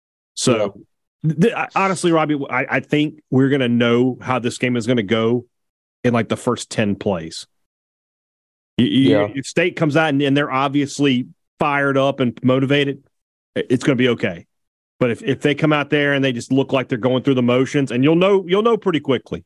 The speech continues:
Speaker 1: Then it, it's just gonna be, it is what it is. All right, we got another interview. Uh, like I said, it's reunion week here on the pod. Our friend Matthew Stevens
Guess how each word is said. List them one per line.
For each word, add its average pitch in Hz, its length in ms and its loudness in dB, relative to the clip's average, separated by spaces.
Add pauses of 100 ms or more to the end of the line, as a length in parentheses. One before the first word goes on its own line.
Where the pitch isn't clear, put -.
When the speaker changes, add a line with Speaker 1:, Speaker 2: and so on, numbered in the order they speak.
(760)
Speaker 1:
Then 117 380 0
it, 117 140 0
it's 107 240 -2
just 104 120 -6
gonna 113 160 2
be, 104 200 0
it 107 240 2
is 98 180 0
what 95 120 -2
it 87 100 -6
is. 82 220 -8 (380)
All 165 60 2
right, - 160 -6
we 160 100 0
got 175 220 2
another 175 300 2
interview. 180 440 -2 (960)
Uh, 127 460 0 (140)
like 120 140 -6
I - 20 -10
said, 139 120 2
it's 110 120 -4
reunion 135 520 4
week 135 220 2
here 139 180 2
on 127 80 0
the 127 60 -2
pod. 123 380 0 (560)
Our 135 120 0
friend 151 400 0
Matthew 156 460 0
Stevens 147 580 -2